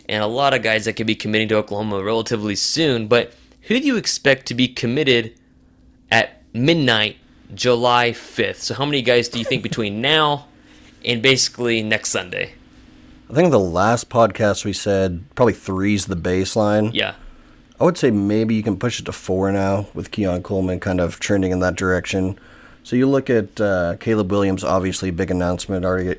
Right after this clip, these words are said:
Speaker 2: uh, set for the fourth. Keon Coleman set for the fourth.
Speaker 1: But there was an article that said M-, Maryland had a, had a last talk with Caleb <laughs> Williams.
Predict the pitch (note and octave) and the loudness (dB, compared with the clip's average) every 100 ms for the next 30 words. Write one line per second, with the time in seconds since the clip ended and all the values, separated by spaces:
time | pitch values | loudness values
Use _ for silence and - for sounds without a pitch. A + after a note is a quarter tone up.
0 | - - E2 D#2+ - F2+ - E2+ F2+ - | -6 -4 -2 -4 -4 -4 -4 -4 -6 -4
1 | F#2+ F2+ - G#2 G2 F#2 G2 F2+ F2+ - | -2 -2 -2 0 0 0 -2 0 -2 -2
2 | F#2+ - E2+ - - F2+ F2 - - - | -4 -2 -6 -6 -4 0 -2 -4 -16 0
3 | D3 C3+ F#3 F3+ D#3 B2+ E3+ F#3 D#3 C3 | 0 2 2 2 0 2 2 2 0 2
4 | B2+ - C#3 A#2+ - - - - - B2 | 0 2 0 0 -10 -20 -20 -20 -12 -10
5 | - - - C#3 C#3 D3+ F3 F3+ C3 B2 | -12 -14 -6 -4 0 4 4 2 0 -2
6 | C#3+ C3+ C3 B2+ - - B2+ C3 C3+ C3 | 2 4 4 2 -4 -4 0 2 2 0
7 | - B2+ - F3+ - D#3 C3+ B2 B2 B2+ | 0 0 0 -2 2 2 2 0 0 2
8 | A2+ A2 A2+ - - | 0 0 -2 -2 -4